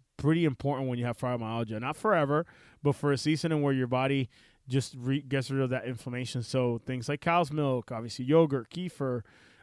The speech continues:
uh, things that have, you know, cheese and, you know, have dairy proteins in it. Um, wheat, rye,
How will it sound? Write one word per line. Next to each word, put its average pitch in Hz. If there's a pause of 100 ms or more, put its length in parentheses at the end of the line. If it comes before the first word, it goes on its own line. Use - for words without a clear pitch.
uh, 127
things 156
that 185
have, 180
you 160
know, 143 (140)
cheese 147
and, 131
you 139
know, 127
have 131
dairy 131 (320)
proteins 135
in 120
it. 95 (600)
Um, 147 (640)
wheat, 160 (140)
rye, 147